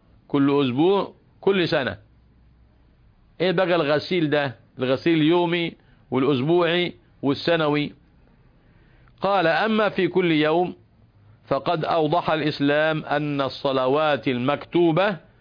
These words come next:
لا يحظى المسلم بثوابها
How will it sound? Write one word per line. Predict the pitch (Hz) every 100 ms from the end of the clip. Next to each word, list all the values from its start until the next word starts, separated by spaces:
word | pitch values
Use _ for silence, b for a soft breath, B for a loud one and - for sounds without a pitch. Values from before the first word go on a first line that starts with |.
| b b b b b
لا | 131 151 156
يحظى | 160 180 147 135 143
المسلم | 139 131 165 175 - 160 170 147
بثوابها | 143 - 139 139 139 185 202 226 226